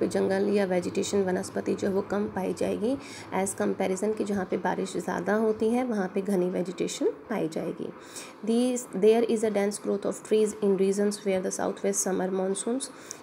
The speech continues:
cause heavy rain। और जहाँ पे समर मानसून से अच्छी बारिश होती है, वहाँ पे, अ, जैसे कि वेस्टर्न घाट है, वहाँ पे वेजिटेशन जो है वो अच्छी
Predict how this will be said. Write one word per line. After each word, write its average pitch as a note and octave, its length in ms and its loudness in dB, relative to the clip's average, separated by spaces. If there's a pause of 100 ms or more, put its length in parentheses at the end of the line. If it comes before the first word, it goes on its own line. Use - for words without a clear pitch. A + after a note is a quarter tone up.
(140)
cause F#3 160 4
heavy G3+ 340 2
rain। A3+ 200 4 (840)
और F#3+ 60 6
जहाँ G3+ 360 2
पे G#3 160 6
समर G#3 340 2
मानसून G3+ 520 2
से G#3 180 0
अच्छी G3 440 -2
बारिश F#3 300 -2
होती F#3 240 0
है, A#3+ 80 4
वहाँ G#3 280 -2
पे, A#3+ 180 4 (420)
अ, F#3 120 0
जैसे G3 220 0
कि G#3 120 4
वेस्टर्न G#3+ 420 0
घाट G3 300 -2
है, A3 160 -2
वहाँ G3+ 280 -2
पे G3 160 4
वेजिटेशन F#3 680 -2
जो F#3 100 0
है F#3 100 0
वो - 140 -4
अच्छी C4+ 420 0